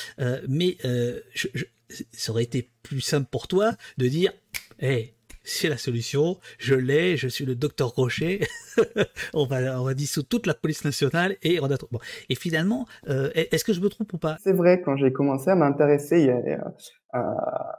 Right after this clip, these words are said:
Speaker 2: à, à ces deux cas-là, je me suis dit, « Ah, ça pourrait être intéressant. »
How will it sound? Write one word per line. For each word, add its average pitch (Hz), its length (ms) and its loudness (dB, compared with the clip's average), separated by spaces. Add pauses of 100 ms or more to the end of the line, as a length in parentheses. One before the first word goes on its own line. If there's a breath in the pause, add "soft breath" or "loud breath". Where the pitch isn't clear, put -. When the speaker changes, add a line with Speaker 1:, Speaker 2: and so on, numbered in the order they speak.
(140)
Speaker 2:
à, - 440 2
à 147 40 6
ces 147 180 4
deux 143 220 6
cas-là, 165 520 4 (520)
je - 120 -6
me 147 40 0
suis 151 140 0
dit, « 147 120 2
Ah, 214 140 0
ça 139 140 -2
pourrait 135 340 2
être 135 120 2
intéressant. » 160 760 -2